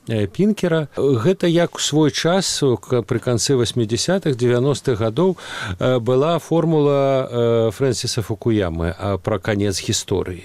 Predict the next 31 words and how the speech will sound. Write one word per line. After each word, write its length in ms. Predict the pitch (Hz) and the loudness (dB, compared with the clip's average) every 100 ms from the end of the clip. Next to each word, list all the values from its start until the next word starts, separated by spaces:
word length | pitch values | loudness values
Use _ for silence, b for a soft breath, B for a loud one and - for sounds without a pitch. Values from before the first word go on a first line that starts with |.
| - | -12
У 220 | 110 113 | -4 -2
дадзеным 400 | 104 143 139 135 | 2 2 2 0
выпадку 380 | 131 151 135 139 | 0 0 0 0
я 120 | 131 | 2
нават 280 | 131 127 - | 2 0 -2
не 80 | 127 | -2
кажу, 320 | 131 120 127 | -2 0 0
ці 140 | - | 0
мае 240 | 127 127 117 | 0 0 0
рацыю 460 | 113 107 - 117 | 0 -2 -2 -4
Пінкер, 360 | 95 190 180 165 | 0 -2 0 0
які, 440 | 135 123 - 120 B B B | 0 2 2 0 B B B
ці 180 | - 131 | 0 2
меў 280 | 135 123 | 2 2
Фукуяма, 640 | 117 117 - 123 170 170 139 | 0 -2 0 2 2 2 0
але 360 | 127 131 139 131 B | 0 2 2 0 B
гэта 340 | 135 113 - | -2 0 0
была 240 | 135 139 131 | 0 2 2
вельмі 280 | 131 117 107 | 2 0 0
моцная 500 | 101 95 - 123 120 | -2 -2 -2 0 0
ідэя. 400 | 123 143 170 190 _ _ B B B B | 2 2 0 -4 _ _ B B B B
І, 580 | - 160 143 143 143 139 147 | -2 2 4 4 4 4 2
э, 420 | 139 135 135 127 B | 2 2 2 0 B
зараз 640 | 139 117 160 180 - - - | -4 0 2 0 -2 -6 -4
ідэі, 600 | 139 113 123 113 107 101 | -2 2 2 4 2 0
э, 260 | - 113 104 | 0 0 0
Пінкера, 640 | 156 165 - 165 160 160 | 0 0 0 2 2 2
ну, 100 | 135 | 0
я 160 | 170 170 | 0 0
бы 100 | 160 | -2
сказаў, 540 | - 135 143 147 156 | 0 0 2 0 -2